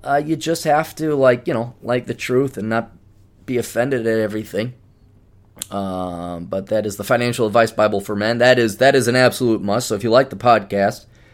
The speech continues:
look, this podcast is me pulling shit out of my ass, all right? If you think this is good, could you imagine if I took the time to actually sculpt something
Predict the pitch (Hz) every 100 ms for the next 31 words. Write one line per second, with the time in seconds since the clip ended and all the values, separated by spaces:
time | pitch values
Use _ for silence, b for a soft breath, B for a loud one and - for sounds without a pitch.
0 | b b b 202 208 202 247 277 247 220
1 | 180 160 180 - 165 143 - 151 135 123
2 | 113 110 113 85 - 101 127 147 143 196
3 | 240 196 226 220 151 165 143 131 - 139
4 | 180 196 165 185 196 156 147 143 175 -
5 | 135 160 156 143 139 143 - 135 110 -
6 | - 185 151 - - 113 98